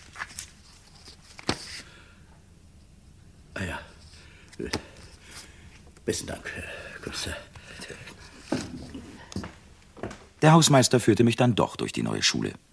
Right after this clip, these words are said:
Speaker 2: zeigte mir, was ich sehen wollte. Einen Klassenraum, das Lehrerzimmer, den Zeichensaal, die Biologiesammlung, in der es auch eine ausgestopfte, nein,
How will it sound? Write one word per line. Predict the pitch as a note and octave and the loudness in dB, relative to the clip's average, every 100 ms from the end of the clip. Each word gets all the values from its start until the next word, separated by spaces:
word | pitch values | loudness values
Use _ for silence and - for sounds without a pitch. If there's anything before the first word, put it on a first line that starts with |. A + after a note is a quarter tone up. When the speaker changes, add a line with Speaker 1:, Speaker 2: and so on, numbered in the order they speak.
| - - | -10 -4
Speaker 2:
zeigte | - C3 - B2+ | 2 2 8 8
mir, | B2 | 8
was | A#2 | 6
ich | G#2+ | 4
sehen | E2+ D#2 B1+ | 4 4 2
wollte. | A#1+ - - _ _ _ _ - - - | -2 -4 -12 _ _ _ _ -20 -14 0
Einen | G2+ | 2
Klassenraum, | - C3+ - A#2+ B2 C3 B2 - | 4 2 4 6 6 4 -2 -8
das | - - | -6 0
Lehrerzimmer, | E2 F2 F2+ - G2+ G2+ | 2 2 2 2 2 2
den | F#2+ B1+ | 0 -2
Zeichensaal, | E2 F2 - D#2 E2+ E2 D#2+ _ _ _ _ _ - | -2 -2 -2 2 2 2 -2 _ _ _ _ _ -10
die | D2+ | -6
Biologiesammlung, | C#2 F#2+ F2+ E2 G2 D#2 B1+ A#1 A1 - - _ _ - - | 0 2 2 0 0 0 0 -2 -4 -8 -16 _ _ -18 -6
in | - | 4
der | G#2 C3 | 6 8
es | - G2+ | 6 4
auch | C3 | 4
eine | C3 C#3 A#2+ | 4 4 4
ausgestopfte, | G#2+ - G#2+ - F#2+ - - A2 - _ _ _ - | 2 2 2 0 -2 -2 -2 -2 -4 _ _ _ -2
nein, | G2+ | -2